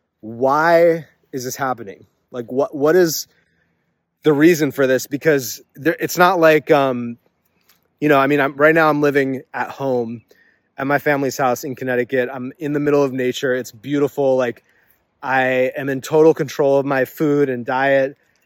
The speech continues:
I, I can go to the gym every day. Like, I can eat healthy if I want to,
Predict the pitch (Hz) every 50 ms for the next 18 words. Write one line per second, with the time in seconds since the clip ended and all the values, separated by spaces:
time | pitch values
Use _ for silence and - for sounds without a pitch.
0 | _ _ _ _ _ _ - 139 131 123 123 _ _ _ - 143 131 131 143 135
1 | 147 147 151 143 147 135 139 151 143 143 139 131 139 131 135 135 139 135 135 139
2 | 135 131 127 - - - - 143 135 120 - _ - 147 143 131 - 147 147 156
3 | - - 131 139 135 - - - 147 139 131 - 131 120 117 120 123 135 131 -
4 | - 151 139 139 135